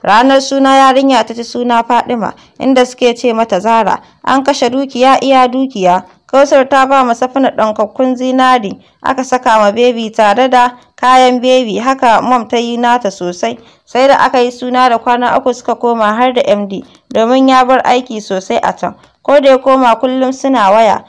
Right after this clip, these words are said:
Safina ta yi kwana arba'in tun a kwana ashirin da tara jini ya ɗauke mata inda mama take ta gyara ta. Tana zuwa school da bebi ɗinta.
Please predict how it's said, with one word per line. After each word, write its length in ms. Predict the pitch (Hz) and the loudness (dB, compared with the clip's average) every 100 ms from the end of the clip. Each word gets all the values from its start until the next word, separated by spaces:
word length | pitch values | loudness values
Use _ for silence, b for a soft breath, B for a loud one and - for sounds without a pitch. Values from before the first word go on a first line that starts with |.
| b b | b b
Safina 400 | 262 262 294 262 | -4 0 0 2
ta 80 | 262 | 0
yi 60 | |
kwana 380 | 262 269 262 269 | 2 2 2 0
arba'in 420 | - 226 226 240 254 | 0 0 0 -2 0
tun 140 | 277 | 0
a 100 | - | 0
kwana 340 | 240 240 247 - | 0 2 2 -2
ashirin 360 | 226 226 240 240 | -4 -4 -4 -4
da 60 | |
tara 260 | 226 233 220 | -6 -4 -4
jini 300 | 233 240 240 | -6 -4 -2
ya 60 | - | -2
ɗauke 380 | 240 233 220 214 | -2 -2 -6 -4
mata 220 | 220 220 | -4 -4
inda 220 | 240 247 226 | -4 -2 0
mama 260 | 208 214 | 0 -2
take 300 | 220 226 208 | -4 -6 -6
ta 60 | 262 | -4
gyara 420 | 262 262 240 196 185 | 0 0 2 0 0
ta. 160 | - b b b | -6 b b b
Tana 280 | - 277 269 | -4 0 2
zuwa 300 | 247 277 240 | 2 2 2
school 260 | 233 - 254 | 0 -8 -6
da 120 | 226 | -4
bebi 400 | 214 240 240 208 - | -2 -2 -2 -6 -8
ɗinta. 380 | 220 220 - | -10 -6 -8